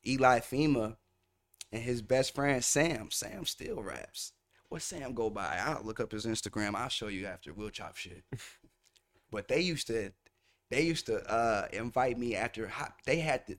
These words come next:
Speaker 1: they started this fucking program at Hopkins, bro. After school, it was a studio in Hopkins,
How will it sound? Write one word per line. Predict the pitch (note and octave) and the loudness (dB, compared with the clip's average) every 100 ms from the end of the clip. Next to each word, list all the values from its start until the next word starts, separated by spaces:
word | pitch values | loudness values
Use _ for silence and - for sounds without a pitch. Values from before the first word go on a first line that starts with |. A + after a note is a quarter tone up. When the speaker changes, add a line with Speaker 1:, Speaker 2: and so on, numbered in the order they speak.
| _ | _
Speaker 1:
they | D#3 F3+ | 4 4
started | - D#3 E3 D3 A#2+ | 6 10 10 10 2
this | A2+ - | -4 -6
fucking | A#2 G#2+ G2 | -6 -6 -8
program | F#2+ B2 G#2 G2 G#2 G2 | -4 -2 -2 0 0 2
at | G2 G2+ | 2 2
Hopkins, | G#2 F#2+ - - - | 0 0 -4 -8 -6
bro. | F2 F#2 G#2 _ _ _ _ _ _ _ | -4 -6 -6 _ _ _ _ _ _ _
After | A2 A#2 - A#2 | -2 0 0 0
school, | - B2+ B2 A2 | 2 4 6 6
it | G#2+ | 2
was | G#2 G#2 | 0 2
a | |
studio | - - C3 A#2+ A#2 A2+ A2 | 2 2 0 0 2 4 2
in | A2 | 0
Hopkins, | G#2+ A2+ G#2+ - A2 A2 | -2 -2 -2 -2 -4 -4